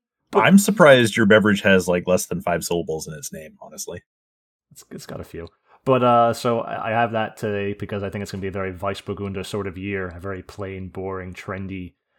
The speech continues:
Speaker 1: not a year you wanna really, it's not remarkable, in other words, unremarkable year. Because, yeah, it's, it's just starting off there.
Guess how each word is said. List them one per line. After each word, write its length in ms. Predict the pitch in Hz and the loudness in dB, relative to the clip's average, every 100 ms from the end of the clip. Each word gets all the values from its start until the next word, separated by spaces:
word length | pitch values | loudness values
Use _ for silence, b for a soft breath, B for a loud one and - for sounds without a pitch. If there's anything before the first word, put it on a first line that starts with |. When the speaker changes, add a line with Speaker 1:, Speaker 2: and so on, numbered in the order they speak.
| - | -10
Speaker 1:
not 200 | 101 101 | -6 -4
a 40 | |
year 240 | 95 101 98 | -6 -6 -8
you 160 | 95 | -8
wanna 220 | 92 92 90 | -10 -10 -8
really, 400 | 95 92 90 _ _ _ _ _ | -10 -10 -12 _ _ _ _ _
it's 180 | 98 98 | -12 -4
not 140 | 127 110 | -4 -2
remarkable, 520 | 110 101 - 90 87 | -2 -4 -4 -12 -12
in 60 | |
other 140 | 87 87 | -12 -14
words, 360 | 87 87 - - | -14 -16 -14 -8
unremarkable 640 | 156 143 123 113 95 95 | -4 -2 0 -2 -4 -10
year. 260 | 90 85 - _ _ _ | -10 -14 -20 _ _ _
Because, 800 | 98 - 95 92 82 - - _ | -14 -6 -6 -6 -12 -20 -20 _
yeah, 340 | - 104 98 95 | -14 -8 -6 -6
it's, 220 | 95 - | -10 -10
it's 220 | 170 - | -10 -8
just 120 | 339 | -10
starting 300 | - 110 110 | -6 -6 -4
off 200 | 120 110 | -6 -6
there. 280 | 110 110 113 | -6 -8 -10